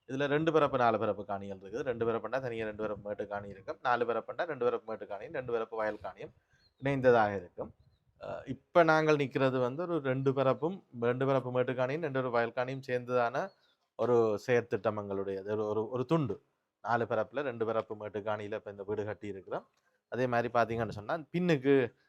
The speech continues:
நீங்க பார்க்கலாம், பின், இது இந்த பின்பக்கம் நேரடியா இந்த, இந்த வீட்டின் பின்னுக்கு பாத்தீங்கன்னு சொன்னா வயல் காணி இருக்குது. அதுக்கு அந்த உயரமே வித்தியாசம் இருக்கு, கிட்டத்தட்ட ஒன்றரை அடி உயர வித்தியாசத்துல இருக்கும் அந்த மேட்டுக்காணிக்கும் வயல் காணிக்குமான, அஹ்,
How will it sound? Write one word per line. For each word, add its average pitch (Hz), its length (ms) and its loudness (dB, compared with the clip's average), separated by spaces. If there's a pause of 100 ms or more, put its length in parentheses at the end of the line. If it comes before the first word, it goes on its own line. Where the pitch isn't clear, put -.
(140)
நீங்க 107 160 -2
பார்க்கலாம், 101 380 4
பின், 143 160 0
இது 131 100 2
இந்த 143 180 2
பின்பக்கம் 170 440 4
நேரடியா 139 340 6
இந்த, 143 200 2
இந்த 120 160 2
வீட்டின் 139 380 4 (600)
பின்னுக்கு 156 280 4
பாத்தீங்கன்னு 131 540 2
சொன்னா 117 200 -12
வயல் 165 240 4
காணி 117 260 2
இருக்குது. 98 280 -4
அதுக்கு 107 280 -2
அந்த 113 120 -4
உயரமே 135 360 6
வித்தியாசம் 113 460 2
இருக்கு, 104 180 -6
கிட்டத்தட்ட 104 280 -4
ஒன்றரை 110 260 -2
அடி 107 180 0 (600)
உயர 135 260 6
வித்தியாசத்துல 113 640 2
இருக்கும் 101 300 -4
அந்த 139 180 -4
மேட்டுக்காணிக்கும் 117 600 0
வயல் 113 180 0
காணிக்குமான, 95 460 -6 (800)
அஹ், 90 280 -12